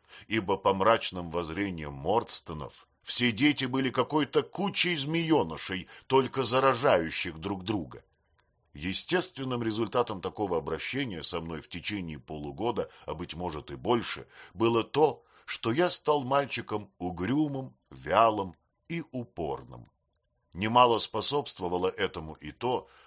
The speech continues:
что я чувствовал, как стараются они все более и более отдалить меня от матери.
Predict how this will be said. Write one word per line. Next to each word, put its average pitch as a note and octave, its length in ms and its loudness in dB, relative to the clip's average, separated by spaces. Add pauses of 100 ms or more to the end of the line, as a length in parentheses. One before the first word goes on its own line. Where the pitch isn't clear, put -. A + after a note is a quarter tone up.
что - 240 -8
я G2+ 120 0
чувствовал, C3 640 -4
как C3+ 220 -2
стараются A#2+ 680 2
они A#2+ 200 -2
все B2 280 0
более C#3+ 520 0
и D3 200 -6
более C3 500 2
отдалить G2+ 600 -4
меня G#2+ 240 -6
от - 260 -10
матери. D#2 580 -6